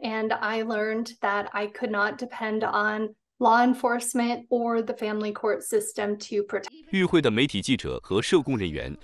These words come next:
Speaker 2: 也对如何透过法律手段加大对施暴者的惩处，以及如何提供给受害者更好的保护和资源进行了讨论。此外，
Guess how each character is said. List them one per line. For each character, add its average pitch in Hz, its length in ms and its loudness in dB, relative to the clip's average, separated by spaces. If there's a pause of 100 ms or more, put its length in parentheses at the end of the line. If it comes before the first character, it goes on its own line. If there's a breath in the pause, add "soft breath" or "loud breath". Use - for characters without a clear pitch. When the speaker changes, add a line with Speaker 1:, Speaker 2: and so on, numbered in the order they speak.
(120 soft breath)
Speaker 2:
也 95 140 0
对 95 160 0
如 104 180 -2
何 110 200 0
透 117 180 -4
过 78 160 -2
法 65 220 -6
律 123 100 -2
手 64 180 -6
段 71 220 -2 (160 soft breath)
加 113 220 4
大 82 180 0
对 78 160 -4
施 - 220 -4
暴 107 160 0
者 - 100 -10
的 73 80 -10
惩 107 240 -4
处， - 240 -14 (420 loud breath)
以 101 140 0
及 104 260 0
如 135 200 0
何 123 180 0
提 113 160 -4
供 120 160 -2
给 73 220 -4
受 135 160 0
害 107 160 2
者 64 260 -8
更 185 180 -2
好 62 220 -8
的 104 100 -2
保 - 220 -4
护 - 200 -8
和 - 180 -4
资 - 180 -2
源 67 300 -8
进 110 120 -4
行 73 140 -10
了 - 80 -8
讨 - 200 -10
论。 71 140 -8 (680)
此 - 120 -4
外， 104 240 6